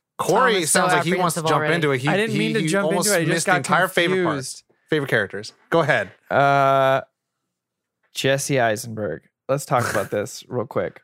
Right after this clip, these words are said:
Speaker 3: I am, uh, not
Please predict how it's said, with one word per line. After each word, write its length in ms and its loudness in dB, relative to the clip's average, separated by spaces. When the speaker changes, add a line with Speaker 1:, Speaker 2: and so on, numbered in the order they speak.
Speaker 3:
I 540 0
am, 400 0
uh, 400 2
not 460 0